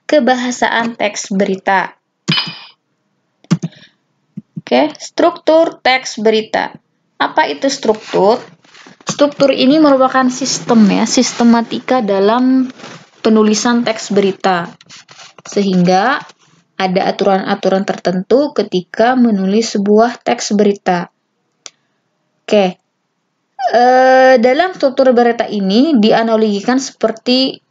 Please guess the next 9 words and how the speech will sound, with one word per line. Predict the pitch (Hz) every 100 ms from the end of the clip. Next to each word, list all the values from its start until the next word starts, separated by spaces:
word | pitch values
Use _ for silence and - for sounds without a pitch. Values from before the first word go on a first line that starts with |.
| _
piramida | 226 220 214 208 202 240
terbalik, | 226 208 208 240 233
ya. | 190 226
Bisa | 226 208 214
kalian | 202 202
lihat | 196 208 220
gambarnya | 220 214 196 190 220
di | 220
sini. | - 196 190 208 285